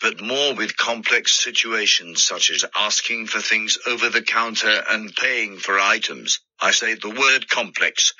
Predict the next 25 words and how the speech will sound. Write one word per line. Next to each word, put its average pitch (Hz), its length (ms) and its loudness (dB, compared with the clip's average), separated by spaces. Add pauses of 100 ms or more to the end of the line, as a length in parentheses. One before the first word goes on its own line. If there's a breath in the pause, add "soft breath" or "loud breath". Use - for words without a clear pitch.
because 101 260 -4
they 117 160 2
most 113 460 0
definitely 110 640 0
have 127 300 0
sometimes 127 640 0
been 90 400 -2
complex 117 560 0
situations 107 840 0
for - 140 -4
me. 69 300 -6 (200)
I 107 140 0
plan 113 420 0
to 120 120 0
review 120 340 2
the 110 140 -2
app 113 240 0
on 107 120 -6
my 104 200 2
blog 98 380 -6 (180)
and 117 200 -8
write 117 280 2
about 123 260 0
my 113 220 2
experience - 920 2